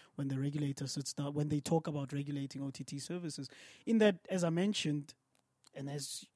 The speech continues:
and as you said, you would be more sympathetic had they not come from a profiteering background,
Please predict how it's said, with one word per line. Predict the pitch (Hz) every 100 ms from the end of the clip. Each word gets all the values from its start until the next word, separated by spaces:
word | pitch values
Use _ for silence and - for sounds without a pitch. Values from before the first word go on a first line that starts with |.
| -
and | 165 147
as | 165 170
you | 160
said, | - 160
you | 147
would | 143 160 151 _ _ 156
be |
more | 143 143 147
sympathetic | 151 139 135 147 147 143 135
had | 131
they | 139
not | 143 135
come | - 135
from | 135
a | 135
profiteering | - 131 - - 165 185 143
background, | 139 - 139